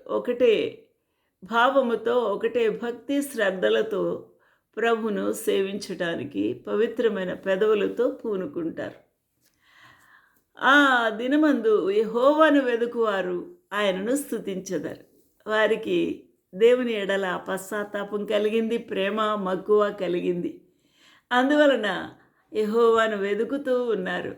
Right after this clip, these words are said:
వెదుకువారు ఆయనను స్తుతించెదరు. "మీ హృదయములు తెప్పరిల్లి నిత్యము బ్రతుకును."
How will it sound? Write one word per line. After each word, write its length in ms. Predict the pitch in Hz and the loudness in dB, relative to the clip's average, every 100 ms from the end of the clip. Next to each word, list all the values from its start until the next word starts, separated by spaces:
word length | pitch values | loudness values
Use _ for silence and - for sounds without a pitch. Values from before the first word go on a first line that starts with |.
| _ | _
వెదుకువారు 1040 | 196 208 269 269 226 202 196 196 175 - - | -2 0 0 2 4 4 2 2 0 -4 -4
ఆయనను 320 | 196 185 185 | -2 -2 -4
స్తుతించెదరు. 880 | 180 196 190 214 208 220 180 170 160 - _ _ _ _ _ - | -6 -8 -6 -6 -4 -2 -2 -4 -6 -12 _ _ _ _ _ -6
"మీ 160 | 240 285 | 4 6
హృదయములు 1040 | 254 277 277 311 311 285 226 208 220 - - _ - | 6 6 4 4 4 6 8 8 6 2 -14 _ -6
తెప్పరిల్లి 920 | 269 269 277 294 285 233 214 196 202 | -4 -2 0 2 2 0 0 2 2
నిత్యము 540 | 226 233 - 240 214 214 | 0 -2 0 -2 0 -4
బ్రతుకును." 720 | 190 208 208 226 220 208 | 2 2 4 0 0 -2